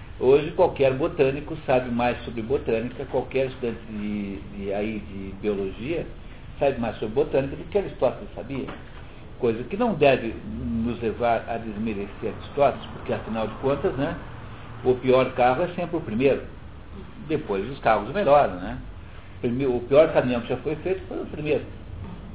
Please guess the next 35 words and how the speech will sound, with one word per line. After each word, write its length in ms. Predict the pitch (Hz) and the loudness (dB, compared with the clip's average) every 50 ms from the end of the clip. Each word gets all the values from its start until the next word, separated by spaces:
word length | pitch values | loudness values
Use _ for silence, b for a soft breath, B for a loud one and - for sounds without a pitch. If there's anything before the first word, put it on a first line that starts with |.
| - - - - - - - - - - - - - - - | -12 -12 -12 -12 -12 -12 -12 -12 -12 -12 -12 -12 -12 -8 -6
Depois 400 | 82 85 - - 110 104 104 101 | -4 -4 -2 0 2 2 2 0
os 140 | - - - | -2 -4 0
caminhões 380 | - - - 123 110 104 101 110 | 2 2 2 4 2 2 2 0
modernos 380 | 165 - - 123 101 107 107 - | 0 0 2 2 2 2 0 -4
são, 180 | - - - 151 | -6 -6 -6 -6
são 140 | - - 110 | -6 -6 -4
melhores 400 | 104 101 113 139 127 107 95 98 | -2 2 4 4 4 4 2 -2
e 40 | 104 | -6
assim 160 | 101 - 139 | -6 -6 -6
por 160 | 127 - - | -6 -4 -4
diante. 220 | 135 123 98 - - B B B B B B B B B B B B - - | -2 -2 -2 -4 -4 B B B B B B B B B B B B -8 -8
Então, 520 | 143 156 151 - 160 190 220 220 208 - - 127 | -8 2 6 8 8 8 8 6 2 0 0 2
eh, 360 | 139 139 127 113 - 123 131 | 4 4 4 6 6 6 4
é 40 | 127 | 4
muito 320 | 123 123 127 127 135 139 | 4 2 2 2 0 0
meritório 540 | 143 151 170 196 196 - 135 139 143 139 127 | 0 0 0 0 0 4 4 4 4 4 0
que 100 | - 123 | -2 -2
Aristóteles 520 | 107 110 104 - 120 117 113 113 117 104 - - - - | -4 -4 -2 0 0 0 0 -2 -6 -10 -10 -10 -8 -6
ciência, 400 | 131 147 156 139 - - - - - - - B B B B B B B - | -4 -4 -2 -4 -6 -8 -10 -12 -12 -12 -12 B B B B B B B 0
mas 180 | - 123 127 147 | 2 4 4 4
a 100 | 139 127 | 2 2
ciência 280 | - 156 170 165 160 175 | 0 -2 -2 -2 -2 -2
tem 200 | 160 165 170 165 | -2 -2 -4 -4
esse, 140 | 151 - 170 | -4 -2 -2
esse 280 | 170 147 151 165 156 - - | -2 0 -2 -2 -4 -4 -4
problema, 380 | 185 165 151 160 151 135 127 | -4 -2 0 0 0 0 -2
né? 140 | 127 131 127 - - - - - 117 | -2 -4 -4 -6 -8 -10 -8 -6 -4
A 80 | 120 117 - | -4 -4 -4
ciência 280 | 127 127 135 135 - 143 | -2 -2 -2 -2 -2 -2
é 20 | |
uma 140 | 143 139 127 | -2 -2 -2
coisa 260 | - 127 127 127 135 131 | 0 0 0 2 2 0
de 220 | 127 123 131 135 | 0 0 -2 -2
patamares 580 | - - - 127 - 131 117 113 120 123 127 123 - | -2 -2 -4 -2 0 0 0 0 0 0 -2 -2 -6
crescentes. 480 | - 139 127 - - 120 120 110 - | -6 -6 -6 -6 -6 -8 -8 -8 -8